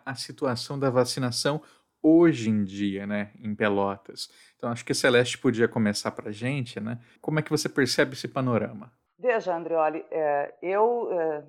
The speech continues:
Speaker 2: sou professora da Faculdade de Enfermagem, aposentada, né? E tô trabalhando na campanha de forma voluntária com as minhas colegas e com os nossos alunos aí em processo de formação,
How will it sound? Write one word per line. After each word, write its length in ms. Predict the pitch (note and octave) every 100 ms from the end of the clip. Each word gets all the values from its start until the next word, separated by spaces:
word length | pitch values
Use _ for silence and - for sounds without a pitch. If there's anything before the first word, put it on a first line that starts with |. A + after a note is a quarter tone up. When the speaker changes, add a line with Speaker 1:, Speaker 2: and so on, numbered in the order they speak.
| _
Speaker 2:
sou 160 | - G3+
professora 640 | A3+ A3+ G#3+ - G3+ A3
da 100 | G3+
Faculdade 520 | G3 F3 E3 D#3 D3+
de 80 | D3
Enfermagem, 720 | D3+ D3+ C#3 C3+ D#3 E3 F3 -
aposentada, 1200 | D#3+ F#3+ - G#3 E3+ D#3 C#3 - B2 B2 D3+ F3 F#3+
né? 400 | C#3+ D3 G#3 - - _ _ _
E 80 | D#3
tô 160 | F3+
trabalhando 540 | F#3 G#3+ A3 G3 F3+ F#3
na 120 | E3+
campanha 840 | E3 D#3+ D#3 D#3+ D3+ F3+ G#3+ G3+ D#3
de 140 | E3
forma 360 | - E3 E3+ E3+
voluntária 960 | E3+ F3 A3 A3 D#3+ D#3+ F3 G3+ G#3
com 180 | - F3+
as 200 | E3+ C#3+
minhas 420 | D#3+ E3 D#3+ -
colegas 880 | - E3+ D3 D#3+ F3 F3+ F#3 E3+ D3+
e 100 | E3+
com 200 | - E3+
os 160 | D3+
nossos 480 | D#3 D#3 E3 - D#3
alunos 500 | D#3 D3 E3 F3 D3+
aí 160 | D3 C#3
em 180 | D#3+ D#3
processo 640 | D3 C#3+ D3 D3 D3+ C#3+
de 140 | D3
formação, 880 | D#3 D#3+ D#3 E3+ - D#3+ D3 D3+ F3